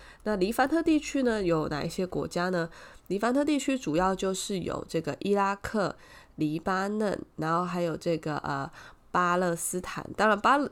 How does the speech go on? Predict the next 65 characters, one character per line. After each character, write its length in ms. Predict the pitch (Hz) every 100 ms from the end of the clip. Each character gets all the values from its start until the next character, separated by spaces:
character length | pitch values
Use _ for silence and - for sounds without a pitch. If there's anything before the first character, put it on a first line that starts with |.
| -
巴 160 | 294 311
勒 140 | 320
斯 180 | 262 269
坦 240 | 240 165
这 140 | - 208
个 120 | 185
方 180 | 185 185
面 200 | 196 185
是 160 | -
阿 160 | - 175
拉 100 | 180
伯 240 | 175 156
人 200 | 151 147
的 200 | 156 147 151 - - -
说 340 | - - 226 233
法， 360 | - - - -
就 140 | 190
是 220 | 196 240
说 180 | 240 233
他 160 | 233 240
基 140 | 247
本 120 | 208
上 140 | - 202
是 100 | 196
把 200 | 170 165
以 120 | 160
色 240 | - - 196
列 180 | 202 165
也 240 | 139 90 - - - -
加 240 | - 110
进 240 | 214 233 175
来， 220 | 165 - - - - -
呃， 140 | 156 -
现 300 | - 262 208
在 140 | 208
的 60 | 170
巴 200 | 185 180
勒 80 | 175
斯 100 | 170
坦 220 | 170 - -
的 80 | -
部 160 | 190
分， 200 | 175 175
然 80 | 165
后 80 | 160
这 140 | 165
一 80 | 196
块 200 | 196 208
整 240 | 175 147 -
个 100 | -
叫 240 | - 170
这 100 | 165
个 80 | 165
巴 240 | - 165 160
勒 100 | 165
斯 160 | -
坦， 200 | 165 - - - - - - -
然 160 | 160
后 120 | 202
还 160 | 196 185
有 120 | 175
这 140 | - 170
个 140 | 143 -
约 160 | 202
旦， 260 | 202 208